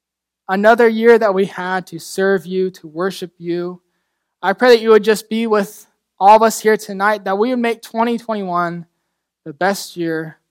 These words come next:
of our life. Lord, that we would forget about the past, whether it's our failures or whether it's our successes, it's a clean slate, new slate, Lord, to honor and glorify you.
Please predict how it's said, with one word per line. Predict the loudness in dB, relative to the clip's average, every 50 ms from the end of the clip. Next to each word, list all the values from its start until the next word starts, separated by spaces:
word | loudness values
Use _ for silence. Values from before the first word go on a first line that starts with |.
| _ _ _ _ _ _ _ _ _ _ _ _ _ -14
of | -10 -6 -4
our | -4 -4 -4
life. | -4 -6 -8 -10 -12 -16 -20 -20 _ _ _ _ _ _ _ _
Lord, | 0 2 4 4 6 4
that | 4 2 2
we | 0
would | -2 -2 -4
forget | -4 -4 -4 0 2 4 4 4 4 2 -4 -12 -16 -18 -20 _ _ _ _ _ _ _ _ _ _ _ _ _ _ _ _ _ _ _ _ _ _ _ -2
about | 0 0 0 0
the | -2 -10
past, | -12 -14 -14 -14 -14 -14 -16 -18 -20 -20 -20 -20 -20 _ _ _ _ _ _ _
whether | -20 -14 -4 -2 0 4 4 4
it's | 4 4 4
our | 2 2
failures | 2 -2 _ -2 2 4 4 4 4 4 4 4 4 4 2
or | 0 0
whether | 2 2 2 2 0 -2
it's | -4 -6 -6 -6 -8 -8 -6 -4
our | -4 -4 -4
successes, | -6 -10 -14 -14 -12 -8 -4 -4 -4 -4 -4 -4 -4 -4 -4 -4 -6
it's | -12 -16
a | -18
clean | -20 _ _ _ -12 -10 -10 -10 -10
slate, | -10 -12 -14 -12 -12 -12 -12 -12 -12 -6
new | -4 -4 -4 -4
slate, | -6 -8 -8 -6 -6 -6 -6 -8 -12 -16
Lord, | -16 -14 -12 -12 -12 -14 -16 -18 _ _ _ _ _ _ _ _ _ _ _ _
to | -16 -8
honor | -4 0 0 2 2 0 -2 -4
and | -6 -8
glorify | -12 -12 -12 -8 -6 -6 -6 -8 -10 -10 -10 -8 -8 -6 -8 -8 -10 -14 -16 _ _ _ _ _ _ _ _ _ _ _ _ _ _ _ _ -14
you. | -12 -10 -10 -10 -12 -14 -20